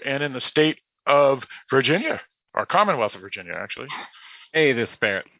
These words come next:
Speaker 1: Barrett, how's it going, my friend?
Speaker 2: It's going well.
Speaker 1: Excellent. So, uh, Barrett, uh,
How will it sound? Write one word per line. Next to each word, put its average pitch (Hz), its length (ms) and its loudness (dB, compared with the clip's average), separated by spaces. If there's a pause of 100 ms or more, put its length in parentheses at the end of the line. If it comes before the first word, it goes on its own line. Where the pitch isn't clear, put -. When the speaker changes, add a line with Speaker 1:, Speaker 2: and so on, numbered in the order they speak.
(400)
Speaker 1:
Barrett, 156 200 4
how's 127 140 0
it 117 40 -14
going, 120 180 -4
my 107 80 -12
friend? 98 200 -12 (380)
Speaker 2:
It's - 80 -20
going 143 260 0
well. 104 280 -2 (520)
Speaker 1:
Excellent. 107 380 -6 (640)
So, 160 240 4
uh, 156 180 8
Barrett, 170 300 6
uh, 131 380 4